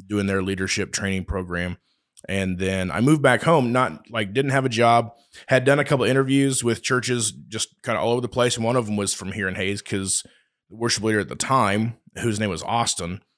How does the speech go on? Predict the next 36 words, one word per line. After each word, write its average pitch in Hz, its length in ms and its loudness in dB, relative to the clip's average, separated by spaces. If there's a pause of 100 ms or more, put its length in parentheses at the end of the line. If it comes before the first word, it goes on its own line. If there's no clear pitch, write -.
(200)
was 98 460 0
moving 127 340 4
to 107 100 -4
Colorado 95 360 -2
Springs. 87 580 -6 (340)
And 101 100 -10
so 101 100 -2
I 104 100 2
interviewed 92 420 -4
for, 85 380 -6 (100)
like, 80 220 -12
so - 140 -4
we, 82 100 -4
like, 85 220 -8 (580)
would 95 140 -10
be, 87 80 -10 (160)
I 82 160 -6 (140)
honestly 82 380 -8
just 85 140 -12
be 90 60 -10
switching - 300 -10
places. 107 380 -6 (720)
Um, 120 360 4 (140)
but 135 140 -4
moved 160 240 4
home 143 260 4
not 117 180 2
knowing 120 360 2
what, 104 340 2 (880)
what 101 120 -4
was 107 120 -2
gonna 95 140 -4
happen. 101 500 -6
And 95 220 -4
then, 92 340 -4
um, 85 480 -6